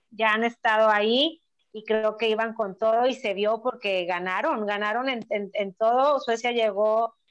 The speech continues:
ganándole en el primer partido con, a Estados Unidos tres cero, después en el segundo partido le ganó a Australia cuatro dos y a Nueva Zelanda dos cero. En cuartos de final derrotan a Japón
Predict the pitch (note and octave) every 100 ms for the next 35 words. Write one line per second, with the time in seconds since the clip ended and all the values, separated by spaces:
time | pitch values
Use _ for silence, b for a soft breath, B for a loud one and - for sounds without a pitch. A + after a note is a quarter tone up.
0 | _ _ A3 G#3+ A3 A3 A#3 A3 G#3+ G#3+
1 | G#3 G3+ G3+ G#3 G3+ A3 A3 A3 A3 G#3
2 | G3 - F#3+ G3 F#3+ G#3+ G#3+ A3 A3 B3+
3 | C#4+ D#4 D4+ G#3+ G#3 A#3 A#3+ B3+ C4 C4
4 | - G#3 - G#3 A3 A3 G3+ G#3 G#3 G3
5 | G3+ G3+ F#3+ F#3 F#3 F#3+ - A3+ A#3+ B3
6 | A#3+ A#3+ G#3 G3 G3+ G#3 A#3 A#3+ G3+ F3+
7 | F3 F3 F#3 F#3 G3 G#3 G#3+ G#3 F3+ F#3+
8 | F#3 F3 E3 D#3 - _ _ _ - G3+
9 | G3+ A3 B3+ B3+ B3 A3+ A3 B3 C4 A3+
10 | G#3 G3+ G#3+ G#3+ G3 - A3 A#3+